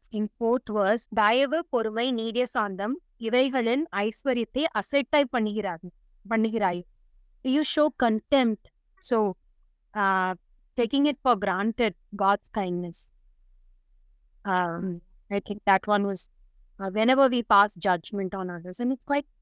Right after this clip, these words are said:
um, very common that we judge people. And I,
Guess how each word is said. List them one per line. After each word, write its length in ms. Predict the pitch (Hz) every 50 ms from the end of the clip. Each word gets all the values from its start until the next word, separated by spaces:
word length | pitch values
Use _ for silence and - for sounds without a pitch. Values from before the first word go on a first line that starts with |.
| _ _ _ _ _ _ -
um, 580 | 226 214 208 202 196 190 190 185 185 185 180 180 190
very 260 | 185 214 226 254 247
common 500 | - - 214 214 226 247 254 254 247 233
that 140 | 214 202 -
we 140 | 196 196 190
judge 380 | 180 208 196 196 185 - - _
people. 340 | - 190 185 _ - 202 - _
And 180 | - 208 202 208 - _ _ _ _ _ _ _ _ -
I, 160 | 226 240 262